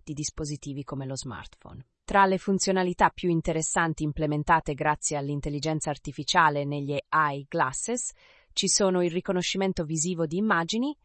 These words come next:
che permette al dispositivo indossato di identificare e descrivere oggetti presenti nello spettro visivo, il comando vocale che viene ricevuto dagli occhiali e può attivare funzionalità,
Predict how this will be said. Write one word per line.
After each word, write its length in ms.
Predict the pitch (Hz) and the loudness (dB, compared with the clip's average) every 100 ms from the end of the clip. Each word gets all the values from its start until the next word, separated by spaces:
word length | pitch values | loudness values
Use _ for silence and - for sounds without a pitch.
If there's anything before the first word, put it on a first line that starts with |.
| _ _ | _ _
che 140 | - | -8
permette 480 | - 156 165 170 170 | -4 0 0 0 0
al 160 | 156 151 | -2 -4
dispositivo 720 | - 160 - 165 160 185 160 156 | -6 -6 -4 -4 -4 -4 -2 0
indossato 600 | 151 151 - 175 156 147 | 0 -2 2 2 2 -4
di 120 | 147 | -4
identificare 720 | 143 143 147 - - 165 156 | -4 -6 -8 -10 0 2 2
e 40 | 143 | -2
descrivere 500 | 147 - 165 147 143 | -4 -4 -6 -4 -4
oggetti 380 | 131 151 - | -2 -4 -4
presenti 500 | 139 143 147 147 143 | -8 -6 -4 -4 -4
nello 180 | 143 143 | -6 -6
spettro 380 | - 151 - 139 | -6 -6 -8 -8
visivo, 520 | 175 196 196 185 214 - _ _ _ _ | -6 -6 -4 -4 -6 -10 _ _ _ _
il 120 | 156 | -6
comando 400 | - 170 185 170 | 0 4 4 4
vocale 480 | 151 - 185 156 143 | 0 2 4 4 2
che 120 | - | -6
viene 260 | 143 156 147 | -4 -2 -2
ricevuto 560 | 143 - 151 165 147 | -4 -6 -4 -4 -4
dagli 260 | 139 147 143 | -4 -4 -4
occhiali 580 | 151 - 165 147 196 240 _ _ _ _ - | -6 -4 -2 0 -4 -8 _ _ _ _ -12
e 120 | - | -6
può 180 | - 196 | 2 2
attivare 720 | 180 - 185 151 151 196 - | 2 -2 2 4 2 -2 -6
funzionalità, 920 | _ - 202 - 202 202 214 - 139 | _ -2 -2 0 0 -2 -2 -2 -2